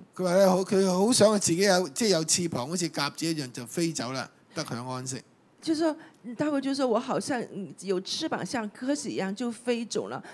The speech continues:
Speaker 2: 就得享安息。」
Speaker 1: 你諗吓，佢好似話像鴿子飛走咗佢喎。
Speaker 2: 他想像鴿子飛走。
Speaker 1: 其實佢嘅目的係啲咩呢？
Speaker 2: 他的目的是什麼呢？
Speaker 1: 就係逃避。
Speaker 2: 是逃避。
Speaker 1: 逃避。
Speaker 2: 就是逃避。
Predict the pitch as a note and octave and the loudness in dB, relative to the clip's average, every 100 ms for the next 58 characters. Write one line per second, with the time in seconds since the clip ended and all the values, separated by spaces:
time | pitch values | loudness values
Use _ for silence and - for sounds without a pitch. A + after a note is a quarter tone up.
0 | - C#4+ B3+ G3 A3+ F#3 - F3+ F#3 F#3 | -6 -4 0 0 0 -4 -6 -6 -6 -4
1 | - F3+ F#3 E3+ F#3 G3 F3+ F3 F#3+ F3 | -6 -6 -6 -2 -2 2 2 4 4 2
2 | D3+ C3+ C#3 C#3 C#3 D#3 D#3+ F3 E3 - | 0 -2 -6 -6 -6 -4 -4 -2 -4 -6
3 | B2 C3 A#2+ F2 C#2+ - - - D#4 E4 | -10 -10 -12 -12 -14 -16 -20 -12 -8 -6
4 | - G#3+ D#3+ - A#3 G#3+ B3 C4 - E3+ | -4 -4 -6 -4 -6 -6 -6 -6 -6 -10
5 | - G3+ G#3 - - C2 - - E3 E3+ | -8 -6 -6 -6 -8 -8 -12 -2 2 2
6 | F3+ F#3 F3 D3+ F#3+ E3 D#3 E3 D3+ D3 | 2 2 2 -2 -4 -4 -6 -6 -6 -6
7 | D3 - - E4+ D4+ C#4 D#4+ D#4 - C4 | -10 -16 -6 -4 -2 0 -2 -2 -4 -4
8 | B3 G#3+ D3+ D3 F3 F3+ - _ - C3 | -4 -8 -8 -8 -6 -8 -10 _ -10 -8
9 | C3+ A2 B2 A#2+ A#2+ - - C4 - _ | -6 -8 -8 -8 -8 -10 -6 -6 -8 _
10 | _ - - F#3 - A#2 G#2 - _ _ | _ -16 -6 -6 -4 -8 -10 -16 _ _
11 | - A#3+ A#3+ G3 E3+ E3 E3+ D3+ | -6 -4 -6 -8 -12 -10 -10 -10